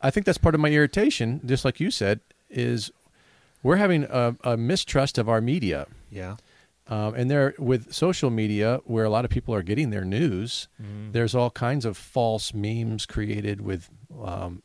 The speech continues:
Speaker 1: inaccurate data, and
Speaker 2: Yeah.
Speaker 1: uh, that, you know, presents,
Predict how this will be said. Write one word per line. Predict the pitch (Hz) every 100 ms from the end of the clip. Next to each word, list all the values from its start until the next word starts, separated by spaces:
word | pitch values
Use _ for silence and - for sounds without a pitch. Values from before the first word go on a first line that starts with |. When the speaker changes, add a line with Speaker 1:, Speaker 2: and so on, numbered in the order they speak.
| -
Speaker 1:
inaccurate | 120 117 113 107 95
data, | 98 98 98 98 95
and | 98 95
Speaker 2:
Yeah. | 95 85 - - _ _ _
Speaker 1:
uh, | 107
that, | 104 113 - _ -
you | 123
know, |
presents, | 110 - 113 117